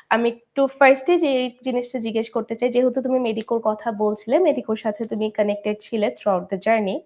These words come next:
আমাকে একটু বলো মেডিকোর কোন কার্যক্রম বা মেডিকোর কোন সার্ভিসটা তোমার মনে হয়েছে যে এটা আমার জন্য খুব ভালো ছিল বা এটা জ-, আমার জন্য বেস্ট ছিল, এটা দ্বারা আমি উপকৃত হয়েছি,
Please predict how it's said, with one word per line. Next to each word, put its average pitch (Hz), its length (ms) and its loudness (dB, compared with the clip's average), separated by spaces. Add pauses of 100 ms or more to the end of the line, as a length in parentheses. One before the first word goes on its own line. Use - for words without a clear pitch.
(420)
আমাকে 277 300 -2
একটু 320 200 -6
বলো 226 260 4
মেডিকোর 247 480 2
কোন 262 320 2
কার্যক্রম 196 760 2
বা 190 140 0
মেডিকোর 202 440 -4
কোন 220 200 -4
সার্ভিসটা 220 640 -2
তোমার 254 280 -2
মনে 233 240 -2
হয়েছে 220 360 -4
যে 220 100 -4
এটা 214 160 -4
আমার 208 200 -4
জন্য 220 200 -8
খুব 220 180 -12
ভালো 208 380 2
ছিল 208 260 -6
বা 214 100 0
এটা 320 220 6
জ-, 311 140 2
আমার 247 280 2
জন্য 240 180 -2
বেস্ট 202 340 2
ছিল, 220 100 -4
এটা 214 180 2
দ্বারা 220 200 4
আমি 214 120 0
উপকৃত 220 480 -8
হয়েছি, 214 440 -6